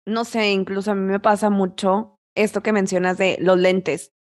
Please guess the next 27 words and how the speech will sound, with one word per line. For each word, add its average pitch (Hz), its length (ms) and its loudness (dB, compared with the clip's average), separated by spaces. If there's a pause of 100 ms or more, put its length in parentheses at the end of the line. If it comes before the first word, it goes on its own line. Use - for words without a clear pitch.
(580)
O 208 80 -2
sea, 262 120 4
yo 247 140 6
soy 269 160 4
la 294 120 4
típica 277 600 2
de 208 220 0
que, 220 100 -2
por 214 160 2
ejemplo, 202 800 0
yo 202 140 0
tengo 247 180 4
un 269 100 6
hijo 208 240 2
de 202 100 2
tres 190 280 -4
años 175 420 -6
y 185 80 -8
soy 190 160 -6
la 185 140 -6
típica, 175 480 -12
a 175 100 -2
él 175 240 -2
le 202 160 2
encanta 208 680 0
ver, 208 680 2
eh, 208 520 -2